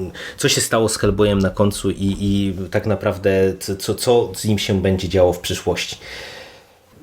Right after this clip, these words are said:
Wiecie, no, su-, słuchacie mnie przez dziesięć minut, y,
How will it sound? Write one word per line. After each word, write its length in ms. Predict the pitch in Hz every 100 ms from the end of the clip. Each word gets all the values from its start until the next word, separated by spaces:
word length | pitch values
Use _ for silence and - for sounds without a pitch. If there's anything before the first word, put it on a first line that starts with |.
| -
Wiecie, 320 | 117 127 - 110
no, 140 | 147 - - - - 120
su-, 320 | - 143 -
słuchacie 440 | - 135 170 165
mnie 180 | 143 135
przez 200 | - 117
dziesięć 360 | 120 - 107 120
minut, 380 | 120 123 - 120
y, 240 | 110 107